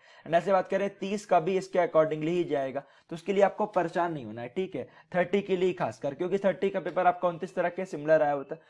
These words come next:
कोई बहुत टफ पेपर नहीं आया होता अगर आपने अच्छे से तैयारी की होगी। बात करूं कि पेपर जिनका आप मान के चलिए अगले शिफ्ट में होने वाला है, उनके लिए मैं आपको एक सजेशन देने वाला हूं। क्या सजेशन है मेरा? और जो मैं अप्रैल में देंगे,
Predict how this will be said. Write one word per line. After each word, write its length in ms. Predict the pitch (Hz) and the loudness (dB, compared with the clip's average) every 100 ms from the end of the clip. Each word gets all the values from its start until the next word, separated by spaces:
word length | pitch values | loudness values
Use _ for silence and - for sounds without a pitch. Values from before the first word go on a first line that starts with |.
| _ | _
कोई 120 | - 226 | 4 4
बहुत 420 | 147 202 208 - | 6 4 4 4
टफ 160 | 226 226 | 2 4
पेपर 260 | 202 196 190 | -2 0 0
नहीं 180 | 180 190 | 0 0
आया 140 | 185 | 0
होता 200 | 175 180 | 2 0
अगर 160 | 180 180 | 2 2
आपने 220 | 175 175 | 2 -6
अच्छे 180 | 165 160 | -6 -10
से 80 | |
तैयारी 280 | 170 165 156 | -2 0 0
की 120 | 170 | -2
होगी। 240 | 165 156 170 - - - | -4 -4 -6 -10 -12 6
बात 180 | 196 202 | 8 8
करूं 240 | 214 226 | 2 2
कि 120 | 220 | -2
पेपर 360 | - 196 196 214 | -2 2 6 6
जिनका 340 | 208 190 208 208 - - - | 4 2 6 6 6 -6 0
आप 160 | 196 | 2
मान 160 | 196 196 | 2 0
के 100 | 208 | 0
चलिए 260 | 202 196 214 | 0 4 6
अगले 300 | 180 170 202 | 6 4 0
शिफ्ट 200 | 202 156 | 0 -4
में 100 | 170 | -4
होने 180 | 147 131 | -4 -6
वाला 240 | 101 98 | -8 -10
है, 80 | 104 _ _ | -14 _ _
उनके 240 | 170 190 | -6 0
लिए 140 | 208 214 | 2 4
मैं 100 | 208 | 2
आपको 200 | 202 214 | 4 0
एक 100 | 208 | 2
सजेशन 340 | 185 180 180 | 0 -2 -6
देने 140 | 135 110 | -8 -8
वाला 180 | 101 | -10
हूं। 60 | 120 | -6
क्या 100 | 170 | -6
सजेशन 240 | 180 160 170 | -2 -4 -2
है 80 | |
मेरा? 260 | 156 151 160 - _ _ _ _ _ _ _ _ _ _ _ _ _ _ | -4 -4 -6 -12 _ _ _ _ _ _ _ _ _ _ _ _ _ _
और 80 | 156 | -2
जो 80 | 190 | 2
मैं 60 | |
अप्रैल 360 | 190 180 185 170 | 2 2 2 2
में 120 | 143 | 0
देंगे, 220 | 113 113 | -8 -12